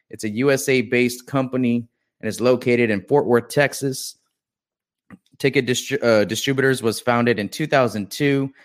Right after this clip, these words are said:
and they take pride in offering a premium selection of tickets to all major events, sporting good, uh, sporting events, <laughs> concerts,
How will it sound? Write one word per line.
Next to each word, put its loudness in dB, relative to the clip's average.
and -10
they -2
take -8
pride 2
in -6
offering 0
a -4
premium -4
selection -2
of -8
tickets -6
to -6
all 2
major 0
events, -2
sporting -2
good, 0
uh, -2
sporting -2
events, -4
<laughs> -20
concerts, -6